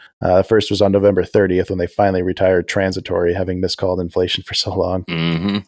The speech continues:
Speaker 1: And now this policy error would be the starting to slam on the brakes because they didn't take the foot off the accelerator early enough.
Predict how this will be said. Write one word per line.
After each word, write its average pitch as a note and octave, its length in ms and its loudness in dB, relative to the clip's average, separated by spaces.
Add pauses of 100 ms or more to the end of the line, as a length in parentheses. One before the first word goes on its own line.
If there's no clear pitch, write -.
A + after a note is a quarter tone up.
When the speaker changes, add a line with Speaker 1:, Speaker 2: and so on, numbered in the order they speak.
Speaker 1:
And F#2 120 -4
now G2+ 180 4
this A2+ 180 2
policy G2+ 500 2
error G2 180 4
would F#2+ 80 -2
be G2 100 -2
the F#2 80 -4
starting G2+ 460 4
to F#2+ 60 -4
slam G2 300 -2
on G2 60 -4
the F#2+ 80 -4
brakes F#2+ 320 2
because F#2 260 -6
they F#2+ 60 -2
didn't F#2+ 220 -2
take - 220 -4
the F2 60 -4
foot G2+ 160 0
off F#2 140 0
the F2+ 80 -6
accelerator F2 560 -2
early F2+ 300 0
enough. F2+ 320 -6